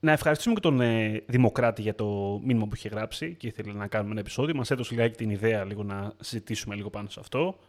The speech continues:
Φρέσκο-φρέσκο το, το είπε, φρέσκο-φρέσκο το συζητήσαμε. Ωραία. Εμείς να σας πούμε ότι γενικότερα θα μας ακούτε από εδώ και πέρα πλέον που μπήκαμε στη ροή και τη σεζόν την καινούρια. Θα μας ακούτε κάθε Κυριακή. Θα ανεβαίνει καινούριο επεισόδιο.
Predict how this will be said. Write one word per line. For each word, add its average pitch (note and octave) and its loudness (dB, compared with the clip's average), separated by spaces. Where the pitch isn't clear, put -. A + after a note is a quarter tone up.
Φρέσκο-φρέσκο - -2
το, G2 -4
το G#2+ -8
είπε, E3 -4
φρέσκο-φρέσκο C#3+ -4
το C3 -6
συζητήσαμε. A#2 -6
Ωραία. D#3 2
Εμείς F#3 -2
να G3+ 2
σας F3 -4
πούμε G#3 0
ότι F#3+ 0
γενικότερα D3+ 0
θα C#3+ 2
μας D3 0
ακούτε D3+ 0
από - -4
εδώ B2 2
και A2+ -4
πέρα A2 0
πλέον G#2 -6
που B2 -10
μπήκαμε G#2+ -4
στη - -2
ροή G#2 2
και - -8
τη - -10
σεζόν A2+ 2
την G#2+ -4
καινούρια. G#2 -2
Θα A2+ -4
μας A2+ -4
ακούτε A2+ -6
κάθε E3+ 0
Κυριακή. A2+ -6
Θα - -6
ανεβαίνει A2+ 2
καινούριο G#2 0
επεισόδιο. G3+ 0